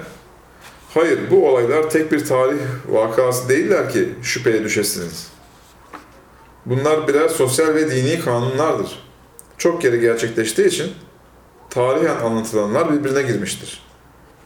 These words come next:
Mesela havariler örneği, İslam tarihinde İslam şeriatı, tarikatı ve hakikati, başka bir tabiriyle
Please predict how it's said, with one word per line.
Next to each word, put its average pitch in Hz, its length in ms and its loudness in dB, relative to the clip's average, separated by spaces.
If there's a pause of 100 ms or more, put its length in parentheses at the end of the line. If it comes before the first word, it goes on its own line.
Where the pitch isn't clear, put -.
(300)
Mesela 147 560 0
havariler 139 540 2
örneği, 123 580 0 (1000)
İslam 151 400 0
tarihinde 107 680 2 (420)
İslam 147 380 0
şeriatı, 110 680 0
tarikatı 107 680 0
ve 104 100 2
hakikati, - 560 -2 (1200)
başka 107 340 2
bir 160 140 2
tabiriyle 98 580 2